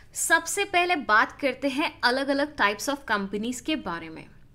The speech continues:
ये बोलते हैं कि अगर आप कंपनीज को क्लासिफाई करने जाओ तो there are numerous ways, मतलब इतनी सारी टाइप्स होती हैं कि आपको याद रखना मुश्किल हो जाएगा।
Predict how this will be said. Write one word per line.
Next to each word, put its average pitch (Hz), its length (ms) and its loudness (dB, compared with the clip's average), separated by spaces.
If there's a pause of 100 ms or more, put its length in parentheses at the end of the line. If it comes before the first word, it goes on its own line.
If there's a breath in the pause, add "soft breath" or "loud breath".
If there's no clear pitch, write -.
(320 loud breath)
ये 226 260 2
बोलते 202 420 0
हैं 214 380 -6
कि 320 200 -8 (160)
अगर 349 320 0
आप 370 360 0
कंपनीज 320 680 0
को 208 420 -6 (360 loud breath)
क्लासिफाई 381 720 4
करने 262 400 -2
जाओ 208 380 -4
तो 294 180 -6
there 262 340 -2
are 330 140 4
numerous 302 840 2
ways, 214 300 -6 (140 loud breath)
मतलब 285 500 0
इतनी 330 420 -2
सारी 247 480 -2
टाइप्स 277 400 -2
होती 254 260 -4
हैं 294 140 2
कि 302 80 -4
आपको 254 260 -2
याद 208 420 4
रखना 208 280 -6
मुश्किल 190 360 -10
हो 185 100 -8
जाएगा। 165 480 -10